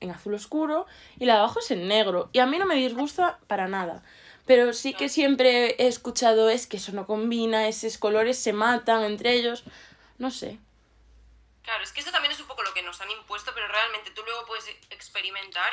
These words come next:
Speaker 2: y que te guste combinarlo. Y al final eso es de lo que se trata, es lo que, o sea, es la conclusión que siempre sacamos. Al final, mientras tú
Speaker 1: <laughs>
Speaker 2: seas feliz con lo que estás llevando, pues ya está.
Speaker 1: Exacto,
Speaker 2: No lo
Speaker 1: exacto.
Speaker 2: lleves porque se tiene que llevar o porque no se lleva, ¿sabes?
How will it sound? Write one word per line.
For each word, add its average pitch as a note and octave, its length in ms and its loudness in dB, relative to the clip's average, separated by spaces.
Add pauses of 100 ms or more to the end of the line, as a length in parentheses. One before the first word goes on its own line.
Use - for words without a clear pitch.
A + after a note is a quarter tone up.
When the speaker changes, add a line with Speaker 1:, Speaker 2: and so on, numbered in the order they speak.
(120)
Speaker 2:
y A3 120 -14
que F#3 100 -10
te - 80 -14
guste - 340 -14 (480)
combinarlo. A3 720 -6
Y F#3 300 -10
al F3+ 80 -8
final G#3+ 300 -8
eso B3+ 180 -12
es A#3 120 -20
de F#3 120 -16
lo E3+ 100 -20
que - 60 -20
se - 140 -20
trata, F#3 240 -8
es F#3 80 -12
lo G3+ 100 -14
que, F#3+ 260 -12 (160)
o - 60 -20
sea, G#3 120 -8
es G#3+ 80 -10
la A#3+ 160 -6
conclusión G#3 420 -20
que A3 60 -16
siempre G#3+ 260 -20
sacamos. - 400 -20
Al - 60 -20
final, F#3 260 -10
mientras - 260 -18
tú G#3+ 380 -4 (260)
Speaker 1:
<laughs> - 320 -20
Speaker 2:
seas A3 300 -4
feliz F#3+ 400 -14
con - 180 -20
lo D#4+ 60 -2
que - 100 -4
estás - 240 -6
llevando, F#3 260 -10 (160)
pues B3+ 180 -8
ya B3 80 -2
está. A#3 80 -2 (100)
Speaker 1:
Exacto, G#3 300 -4 (420)
Speaker 2:
No - 0 -
lo A#3+ 60 2
Speaker 1:
exacto. C4+ 300 6
Speaker 2:
lleves B3 220 -6
porque - 300 -16
se A#3 140 -14
tiene A3 280 -16
que G#3+ 120 -14
llevar G#3 260 -10
o G3 80 -18
porque F#3+ 200 -18
no G3 140 -20
se F3 180 -20
lleva, F#3 360 -18 (100)
¿sabes? G3+ 380 -16